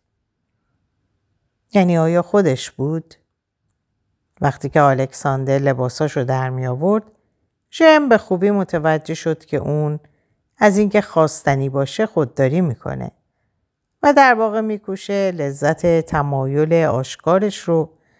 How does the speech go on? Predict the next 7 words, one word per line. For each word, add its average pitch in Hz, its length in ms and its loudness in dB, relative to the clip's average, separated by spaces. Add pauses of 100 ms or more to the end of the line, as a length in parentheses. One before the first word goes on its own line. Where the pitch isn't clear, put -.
(480)
در 254 200 6
قالب 190 380 4
رفتارهای 160 1120 -2
خشن، 220 640 -2 (300)
خشن 165 440 -2
پنهان 151 520 -2
کنه. 120 380 -6